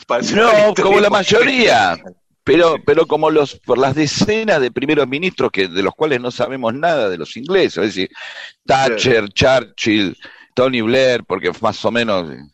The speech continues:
Speaker 2: qué sé
Speaker 1: Claro.
Speaker 2: yo, no, no, no, y no, quedaron amontonados ahí, y no, uno se acordará. Eh, yo pensaba muchas veces en, en, en Alsina, y uno no sabe cuál de los dos, si Valentino o Adolfo,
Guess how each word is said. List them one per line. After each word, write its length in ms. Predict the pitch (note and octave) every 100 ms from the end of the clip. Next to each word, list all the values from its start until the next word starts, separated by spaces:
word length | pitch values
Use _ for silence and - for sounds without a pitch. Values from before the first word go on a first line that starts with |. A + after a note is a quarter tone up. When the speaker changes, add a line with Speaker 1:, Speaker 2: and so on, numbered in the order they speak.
| _ - - _
Speaker 2:
qué 120 | - A2
sé 160 | -
Speaker 1:
Claro. 240 | G2 G#2+ C2+
Speaker 2:
yo, 20 | C#2
no, 160 | G#2
no, 120 | A2+
no, 240 | C#3 D3+ D#3
y 160 | D#3+
no, 300 | E3+ F#3 E3+
quedaron 420 | C3+ D3 F#3+ G3 F#3+
amontonados 800 | D#3 C3+ A#2+ C3+ E3 C#3+ A#2+ -
ahí, 640 | C3 A3+ E3 G#2+ G#2 G#2
y 20 |
no, 340 | A2 A2 G#2 G#2+ G2 F#2+ G2+ G#2+
uno 180 | B2+
se 140 | G#2+ A2+
acordará. 540 | - A#2 A#2 B2 C#3
Eh, 140 | B2 A2 - - - - A3+
yo 140 | F3+ A3+
pensaba 400 | G#3 F3+ F#3 F3
muchas 300 | E3 D#3 D3+
veces 340 | D#3+ C#3+ B2+ A#2+
en, 360 | A#2+ A2+ G#2+
en, 320 | E2+ A2+ A2
en 160 | D#2+ G#2+
Alsina, 800 | G#2 G#2+ - - A2 F2 D#2+ D#2
y 100 | C#2+
uno 220 | C#3 C#3+ C3+
no 100 | A#2
sabe 260 | B2 A#2+ -
cuál 180 | B2
de 80 | A#2+
los 140 | G2+ G#2+
dos, 180 | F#2+
si 60 | F#2
Valentino 460 | F2 E2+ F#2+ A2+ G#2
o 40 |
Adolfo, 640 | G2+ A2+ F#2+ E2 G#2+ C3+